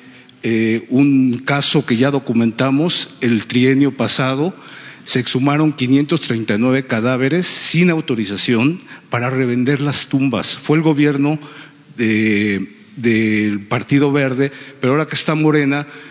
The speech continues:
Morena lo que hizo fue, dejó todo el gabinete del Verde y no hay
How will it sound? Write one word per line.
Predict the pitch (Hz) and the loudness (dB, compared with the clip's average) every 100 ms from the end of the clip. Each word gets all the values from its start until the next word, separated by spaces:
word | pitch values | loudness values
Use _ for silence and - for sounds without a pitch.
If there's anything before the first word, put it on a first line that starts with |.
| - | -8
Morena | 110 123 139 147 156 | 0 2 2 2 2
lo | 135 123 | 0 0
que | 143 | -2
hizo | 143 151 | 0 -4
fue, | 131 143 139 - - | 0 0 0 -4 -8
dejó | 110 104 135 | -4 -2 -2
todo | - 180 | 0 0
el | 180 | 2
gabinete | 151 131 139 143 | 2 2 2 2
del | 147 139 | 0 0
Verde | 139 143 131 139 143 - - - - - - _ - | 0 0 0 -2 -2 -12 -20 -20 -20 -20 -20 _ -2
y | 143 | 2
no | 151 | 2
hay | 165 202 196 | 2 0 -2